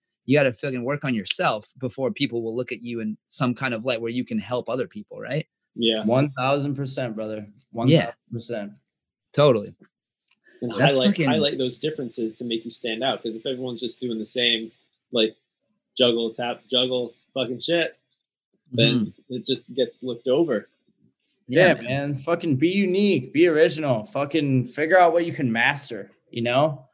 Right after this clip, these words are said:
Speaker 1: Yeah, be yourself.
Speaker 3: You know, know, know about a lot of shit, you know? Be able to fucking be in any room and be able to talk with anyone about anything, you know what I mean? Fucking
Speaker 2: Yeah.
Speaker 3: read. I don't, I don't even read.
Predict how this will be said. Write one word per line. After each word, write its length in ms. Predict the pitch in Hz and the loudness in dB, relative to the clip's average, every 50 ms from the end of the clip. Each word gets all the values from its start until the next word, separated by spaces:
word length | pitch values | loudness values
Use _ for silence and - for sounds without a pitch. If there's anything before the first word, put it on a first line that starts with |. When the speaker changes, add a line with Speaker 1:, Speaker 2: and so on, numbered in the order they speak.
| _ _ _ | _ _ _
Speaker 1:
Yeah, 180 | - 127 175 254 - 90 87 - _ _ 104 | -6 -4 -4 -4 -6 -10 -16 -18 _ _ -4
be 100 | 131 147 | 0 2
yourself. 580 | 165 156 135 - - 175 175 - 160 143 - - | 2 4 4 8 10 10 10 10 10 6 4 4
Speaker 3:
You 60 | 202 | 6
know, 100 | 226 202 | 6 6
know, 300 | 165 175 180 202 233 240 - | 8 8 10 12 12 10 10
know 280 | 160 175 196 240 254 247 | 10 8 10 10 10 10
about 240 | 208 214 208 202 | 10 8 6 6
a 20 | 185 | 6
lot 220 | 180 190 196 165 | 6 6 4 2
of 80 | 135 131 | 0 -2
shit, 580 | - - - - - 180 208 220 - - - - - | -2 -2 -2 2 6 8 8 8 8 6 0 -2 2
you 120 | 139 156 | 4 6
know? 320 | 160 170 185 196 202 180 | 8 10 12 12 10 10
Be 240 | 151 135 214 240 254 269 | 8 4 4 8 10 10
able 140 | 262 277 226 | 10 10 8
to 100 | 240 233 | 8 6
fucking 400 | - - 240 254 - 226 190 139 | 6 0 -2 2 2 2 0 2
be 160 | 151 214 233 233 | 0 2 2 2
in 100 | 214 202 202 - | 2 0 -2 -2
any 260 | 208 220 226 240 247 | -2 0 2 4 4
room 420 | 202 151 151 165 175 190 196 220 | 4 8 10 10 10 12 12 10
and 280 | 220 220 220 185 180 175 | 10 8 4 2 2 2
be 100 | - 202 | 6 6
able 140 | 214 190 - | 6 4 4
to 100 | 160 139 | -2 -6
talk 460 | 127 - - 151 165 170 202 202 - | -6 -6 -2 2 2 2 2 2 0
with 120 | 180 - - _ - | -6 -8 -6 _ 2
anyone 420 | 208 196 185 190 202 196 196 196 | 4 4 6 6 6 6 6 6
about 240 | 190 170 175 151 - - | 8 6 6 6 6 4
anything, 680 | 160 165 175 185 180 - - 151 156 156 143 113 107 107 | 2 4 6 4 4 4 2 0 2 2 2 2 0 -2
you 120 | 123 139 | 0 4
know 100 | 147 151 | 6 8
what 100 | 160 165 | 8 8
I 40 | 160 | 6
mean? 380 | 151 156 165 185 190 196 - - | 4 4 4 4 4 2 0 -2
Fucking 280 | - - - - 240 | -8 -8 -2 2 4
Speaker 2:
Yeah. 140 | 226 226 220 | 4 4 4
Speaker 3:
read. 240 | 226 226 220 196 - - | 4 6 6 6 6 4
I 60 | 139 240 | 6 6
don't, 100 | 247 233 160 170 | 6 6 6 6
I 60 | 220 | 8
don't 140 | 262 277 262 | 10 10 10
even 260 | 269 226 208 180 147 | 10 10 8 8 8
read. 460 | 151 190 226 247 - - - 117 - | 6 4 4 6 4 4 2 0 -6